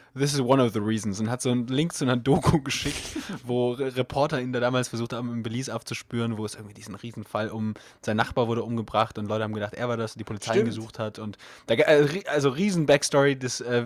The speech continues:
Speaker 1: würde den Rahmen dieses Podcasts sprengen. Wir packen das aber gerne mal in die Links. Es gibt da, äh, ja, John McAfee, äh, der gibt immer wieder Anstoß zur Belustigung und, äh, viele,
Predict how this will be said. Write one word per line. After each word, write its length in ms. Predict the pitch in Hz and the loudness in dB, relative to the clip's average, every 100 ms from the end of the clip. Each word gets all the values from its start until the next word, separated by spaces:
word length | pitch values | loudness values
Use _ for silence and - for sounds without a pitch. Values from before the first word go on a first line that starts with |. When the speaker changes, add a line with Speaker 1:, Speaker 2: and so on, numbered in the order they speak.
| 120 | 2
Speaker 1:
würde 180 | 139 147 | 2 2
den 160 | 131 135 | 0 -2
Rahmen 340 | 104 - 139 | 0 0 0
dieses 160 | 120 113 | -2 -4
Podcasts 380 | 135 - 113 - | -8 -6 -8 -6
sprengen. 200 | 120 117 | -6 -6
Wir 80 | |
packen 260 | 110 139 127 | -6 -6 -4
das 80 | 113 | -4
aber 140 | 120 107 | -4 -2
gerne 200 | 120 120 | 0 0
mal 120 | 110 | -4
in 80 | 110 | -4
die 60 | |
Links. 260 | 110 120 - | -6 -8 -10
Es 80 | - | -12
gibt 160 | 123 | -6
da, 140 | 117 107 - - - - | -4 -6 -12 -20 -20 -6
äh, 220 | 101 95 - | -4 -4 -4
ja, 180 | 87 85 - | -8 -8 0
John 200 | 135 143 | 0 2
McAfee, 560 | 135 123 - 127 131 - - - - | -2 -2 -2 0 0 -2 -20 -18 -8
äh, 280 | 107 107 107 _ _ - | -4 -4 -6 _ _ 0
der 300 | 107 107 110 - 107 113 131 | 2 2 0 -6 -20 -18 -8
gibt 160 | 143 139 | -8 0
immer 260 | 156 139 | 4 6
wieder 460 | 127 123 117 113 92 | 6 4 4 -2 -4
Anstoß 580 | 123 131 - 120 113 - | -4 -2 -2 -2 -4 -4
zur 280 | - 113 107 | -4 -2 -2
Belustigung 720 | 107 107 117 - - 92 117 | -2 -4 -2 -4 -6 -6 -6
und, 280 | 107 104 98 | -8 -10 -10
äh, 160 | - 101 | -10 -10
viele, 220 | - | -8